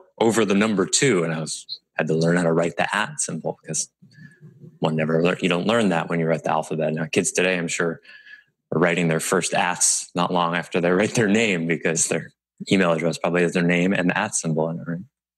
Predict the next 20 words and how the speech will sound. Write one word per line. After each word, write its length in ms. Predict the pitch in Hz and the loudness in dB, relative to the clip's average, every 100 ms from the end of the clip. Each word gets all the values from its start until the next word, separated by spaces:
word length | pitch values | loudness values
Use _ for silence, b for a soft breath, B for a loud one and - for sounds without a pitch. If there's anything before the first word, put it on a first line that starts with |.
| _ _ _ _ - | _ _ _ _ -4
Times 280 | 95 95 92 | 0 2 0
have 120 | 85 | 0
changed. 460 | - 78 - - - _ _ b b b _ - | -2 -2 -4 -6 -14 _ _ b b b _ 2
Okay, 480 | 143 147 123 90 | 2 4 2 0
why 400 | 87 98 110 117 | 2 2 2 0
are 140 | 120 117 | 2 0
employees 420 | 110 120 110 98 | 0 0 2 2
different 320 | 104 98 101 | 0 0 0
than 160 | 101 92 | 0 2
they 100 | 87 | 2
used 240 | 87 - | 2 0
to 60 | 85 | 0
be? 120 | 80 | 2
There's 120 | 90 | 2
a 60 | 107 | 2
lot 160 | 131 160 | 2 0
of 60 | |
talk 240 | 139 127 - | 0 -2 -2
about 300 | 82 80 - | -2 -4 -4
this 500 | - - - - | -4 -2 -2 -6